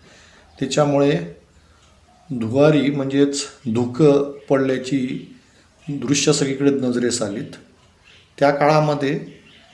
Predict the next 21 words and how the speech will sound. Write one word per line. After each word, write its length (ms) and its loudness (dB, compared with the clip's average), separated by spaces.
काही 220 2
पट्ट्यांमध्ये, 840 -2
मूर्तिजापूर 680 -6
आणि 180 -4
अकोटच्या 460 -6
काही 160 -6
पट्ट्यांमध्ये, 720 -8
कोरडवाहू 500 4
क्षेत्रामध्ये 720 -2
विशेष 340 -8
करून 300 -10
तुरीचे 580 2
पीक 360 0
जळल्यासारखं 640 2
दिसून 300 -6
आलंय. 240 -6
हा 400 2
इंग्रजीमध्ये 600 0
त्याला 300 2
चिल्ड 580 0
इफेक्ट 460 -2